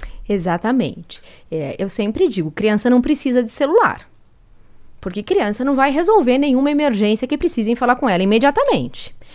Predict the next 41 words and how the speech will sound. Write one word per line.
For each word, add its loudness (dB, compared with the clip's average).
Então, -2
nós -2
temos 0
visto -4
que -2
cada -2
vez 0
mais 0
cedo 0
as -4
crianças -2
estão -4
tendo -6
suas -6
próprias -4
redes -6
sociais, -4
o -6
que -2
não 4
é 4
recomendado. 0
Então, 0
a 2
nossa -2
posição -2
enquanto -2
pediatras -2
é -4
que -10
crianças, 0
pelo -6
menos -4
até -2
os -2
doze 2
anos, -2
não 4
tenham 2
redes -2
sociais. -10